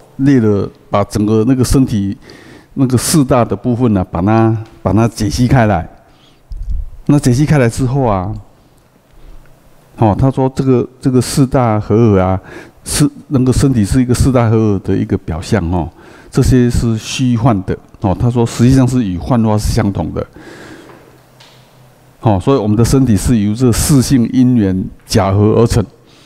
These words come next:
在这个假合的身体上啊，妄有六根，六根跟四大内外和合而成此身。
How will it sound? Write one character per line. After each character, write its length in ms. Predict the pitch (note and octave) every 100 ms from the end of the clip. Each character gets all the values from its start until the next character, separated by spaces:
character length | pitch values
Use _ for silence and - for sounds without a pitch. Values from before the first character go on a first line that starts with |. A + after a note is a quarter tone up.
| - - - - -
在 160 | D#3+
这 220 | C3+ - D3+
个 140 | C3+
假 500 | - - G#2+ F2+ F2+
合 240 | F2 G2 G2+
的 100 | G#2
身 280 | - B2
体 160 | B2 F#2
上 260 | - A#2 F#2+
啊， 220 | F2+ - - - - _ -
妄 420 | C#3+ A2+ F#2+ F2
有 840 | G2 F2+ F2+ F#2 F2+ F2+ - - A#2
六 180 | C3+
根， 400 | G#2 - G#2+ A2 A2 - _ _ _ _
六 140 | D3+ C3+
根 240 | C#3 C#3
跟 220 | C#3 C3
四 300 | B2 - C#3+
大 260 | A#2+ A#2+ F#2+ - _
内 480 | C#3+ C3+ A#2 A2 G#2
外 360 | C3+ A#2+ G#2+
和 280 | F#2 - A#2
合 240 | A2 G2 G#2
而 80 |
成 200 | G#2+ -
此 240 | G2 - F#2
身。 260 | F2 G#2+